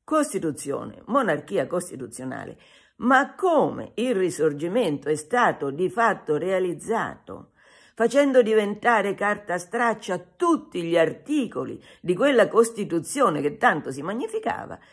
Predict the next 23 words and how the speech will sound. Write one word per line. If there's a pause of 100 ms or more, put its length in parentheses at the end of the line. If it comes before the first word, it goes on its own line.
(200)
così
adesso
rischiamo (100)
di
fare
la
stessa
cosa (180)
con
l'Unione
Europea. (580)
Questo
lo
scrivevo
nel
duemilaotto,
adesso
le
cose
sono
andate
molto
avanti